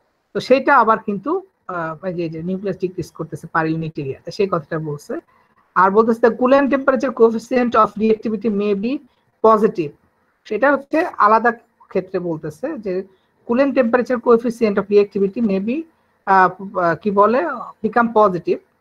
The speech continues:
যদি তুমি বোরন ইউজ করো। এটা হচ্ছে specific, যদি বোরনের ক্ষেত্রে বোরন যদি দাও তাহলে সেটা positive হতে পারে, সেটা আলাদা কথা। কিন্তু সবসময় তো বোরন ইউজ নাও হতে পারে, কারণ বেশিরভাগ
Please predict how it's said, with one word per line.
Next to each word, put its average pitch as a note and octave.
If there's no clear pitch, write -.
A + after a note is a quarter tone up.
যদি G3+
তুমি B3
বোরন G#3
ইউজ E3
করো। D#3
এটা C#4+
হচ্ছে C#4
specific, B3
যদি A#3
বোরনের G#3
ক্ষেত্রে F#3+
বোরন A#3
যদি C4+
দাও G3+
তাহলে G3+
সেটা G3+
positive F#3
হতে F3+
পারে, -
সেটা G3+
আলাদা D3+
কথা। D3+
কিন্তু F#3
সবসময় A#3
তো A#3+
বোরন A#3
ইউজ A3+
নাও G#3+
হতে F#3+
পারে, F#3+
কারণ G3+
বেশিরভাগ A#3+